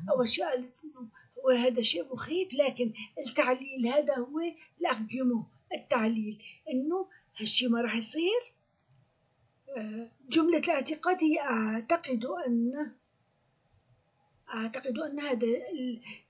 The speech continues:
جملة الاعتقاد". أما ال-،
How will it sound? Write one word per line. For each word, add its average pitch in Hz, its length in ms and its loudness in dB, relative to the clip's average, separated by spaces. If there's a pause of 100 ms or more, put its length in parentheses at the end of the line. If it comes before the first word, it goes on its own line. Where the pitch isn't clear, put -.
(100)
جملة 302 400 0
الاعتقاد". 269 840 -4
أما 233 460 2 (580)
ال-، 220 240 4